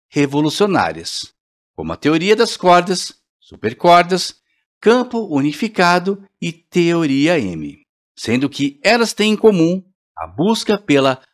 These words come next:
unificação das forças fundamentais da natureza. Basicamente, antes do universo, nós temos um oceano primordial de energia infinita que, ao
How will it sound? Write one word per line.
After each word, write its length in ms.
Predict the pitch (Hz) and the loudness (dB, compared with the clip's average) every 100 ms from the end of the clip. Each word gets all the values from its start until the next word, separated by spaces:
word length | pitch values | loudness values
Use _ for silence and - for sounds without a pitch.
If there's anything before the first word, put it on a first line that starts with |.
| _ _ - | _ _ 2
unificação 840 | 240 240 220 226 202 - 160 156 | 4 4 4 0 0 2 2 4
das 240 | 147 143 | 2 0
forças 580 | - - 226 226 226 220 | -4 4 6 4 0 -4
fundamentais 880 | - 214 208 208 202 143 143 147 139 | -4 -2 0 -2 -4 -2 0 -2 -2
da 120 | 147 | -2
natureza. 760 | 147 147 196 131 85 - 76 _ _ _ _ _ | -2 -4 -6 -4 -6 -10 -18 _ _ _ _ _
Basicamente, 920 | 233 220 214 214 180 202 214 - 165 _ _ _ | -6 -4 0 0 0 -4 -6 -8 -8 _ _ _
antes 340 | 175 254 269 226 | 0 2 2 0
do 120 | 190 | 2
universo, 720 | 233 214 165 165 180 - 208 - _ _ - | 2 4 4 4 2 -4 -8 -10 _ _ -6
nós 200 | 190 - | -4 0
temos 500 | 185 185 180 175 - | 2 2 0 -4 -2
um 320 | 156 160 175 | 0 0 -2
oceano 680 | - 247 254 - 196 196 196 | 2 2 2 2 4 4 0
primordial 920 | 190 - 277 269 247 185 170 170 190 - _ _ | -4 -2 2 4 2 0 0 2 0 -4 _ _
de 140 | - 98 | -8 -4
energia 560 | 107 107 107 151 233 | -4 -4 -4 -2 2
infinita 600 | 247 240 226 156 147 147 | 2 0 0 2 0 0
que, 460 | 151 - 110 85 - _ _ - | -6 -4 -6 -6 -10 _ _ -4
ao 340 | 190 185 - | -2 -2 -4